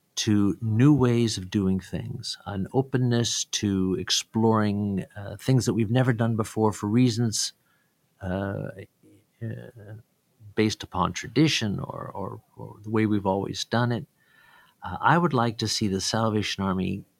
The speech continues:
uh, embrace change, uh, as it embraced innovation in its early days. Uh, we still have the ability to do it,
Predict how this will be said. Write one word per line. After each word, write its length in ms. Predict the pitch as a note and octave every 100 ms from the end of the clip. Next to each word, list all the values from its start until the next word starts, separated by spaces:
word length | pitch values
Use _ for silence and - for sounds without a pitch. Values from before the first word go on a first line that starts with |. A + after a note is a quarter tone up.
| _ _ _ _ _ -
uh, 140 | A2 G#2+
embrace 720 | A#2+ A2 G2+ G#2 A2+ B2 - -
change, 920 | - - - C#3 F#2+ D3+ G2 G2 - - _ _ _ _ _ _ -
uh, 260 | F#2+ G2+ G#2+ -
as 600 | A#2 A#2 A#2 A2+ G#2+ - _ _ _ _ _ _ -
it 160 | B2+ A#2
embraced 640 | A#2 G#2+ A2+ A#2 G#2 -
innovation 800 | - B2 A2+ A2+ C#3 C#3+ G#2 G#2
in 180 | A#2 A#2+
its 200 | A2 A#2+
early 260 | D3+ D#3+
days. 480 | F#2+ G2+ - - - _ _ _ _ _ _ G#2
Uh, 180 | G#2 A2 G#2+
we 640 | A#2+ A#2+ A#2 B2 A2+ A2 _ -
still 420 | - - D#3 D#3
have 220 | C#3 C3+
the 80 | C3+
ability 380 | B2 C3 B2+ A#2+
to 120 | A#2
do 220 | A2 A#2+
it, 160 | F#2